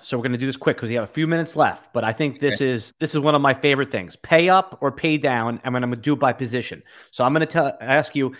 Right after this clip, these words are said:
Speaker 1: quarterback, you're gonna tell me who your pay up option, who your pay down
Speaker 2: Mm-hmm.
Speaker 1: option is, and we're gonna do that across. So we're gonna do zip, zip, zip. Okay, quarterback, pay up option.
Speaker 2: Herbert.
Speaker 1: Pay down option.
Speaker 2: Mm,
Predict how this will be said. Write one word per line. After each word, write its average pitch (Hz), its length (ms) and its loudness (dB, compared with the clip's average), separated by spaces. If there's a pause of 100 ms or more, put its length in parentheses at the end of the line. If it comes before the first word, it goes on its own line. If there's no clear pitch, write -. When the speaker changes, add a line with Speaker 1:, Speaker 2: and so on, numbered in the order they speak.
(260)
Speaker 1:
quarterback, 180 540 4
you're 139 80 -6
gonna 147 140 -2
tell 156 180 2
me 139 160 -2
who 131 120 -6
your 104 160 -6
pay 165 220 0
up 165 140 2
option, 160 380 0
who 113 120 -12
your 104 120 -12
pay 131 180 -6
down 151 240 4
Speaker 2:
Mm-hmm. 170 80 4
Speaker 1:
option 170 260 -2
is, 170 220 -4
and 123 100 -8
we're 127 60 -4
gonna 117 80 -4
do 127 140 -4
that 127 160 0
across. 113 380 -4
So 98 60 -12
we're 110 60 -8
gonna 113 80 -8
do 104 300 -10
zip, 117 260 -4
zip, 151 240 -4
zip. 123 240 -8 (420)
Okay, 143 280 2 (320)
quarterback, 151 580 2 (340)
pay 185 220 4
up 160 160 6
option. 95 420 -6 (680)
Speaker 2:
Herbert. 107 640 -2 (1400)
Speaker 1:
Pay 110 160 -4
down 139 260 4
option. 95 420 -2 (600)
Speaker 2:
Mm, 120 840 -6